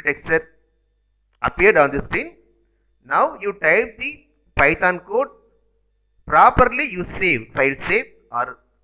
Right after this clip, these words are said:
press Control S. Uh, save as dialog box appear. You give the proper file name as demo one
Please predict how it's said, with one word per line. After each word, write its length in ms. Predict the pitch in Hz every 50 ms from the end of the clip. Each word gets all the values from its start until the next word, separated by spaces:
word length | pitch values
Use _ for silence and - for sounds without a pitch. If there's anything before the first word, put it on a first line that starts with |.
| _ -
press 240 | - 165 170 - -
Control 400 | - 135 135 - 170 160 143 147
S. 240 | 208 262 - - _ _ _ _ _ _ _ _ _ _ _ _ _ _ _ _ _ _ _ _ _ _ _ _ _ _ _ _ _ _ _ -
Uh, 160 | 151 151 156
save 220 | 151 - 196 214 214
as 100 | 226 -
dialog 280 | - 170 160 165 165
box 260 | 160 160 160 - - - -
appear. 500 | 120 120 - - 147 156 214 294 285 - - _ _ _ _ _ _ _ _
You 160 | - 165 170 165
give 240 | 170 208 247 214
the 100 | 247 254
proper 520 | 240 - 156 147 156 170 - - 202 202 - -
file 220 | 151 131 135 139
name 240 | 147 180 220 - 156
as 220 | 156 160 - - - _ _ -
demo 400 | 127 135 156 175 208 247 262 196
one 300 | 117 117 120 123 113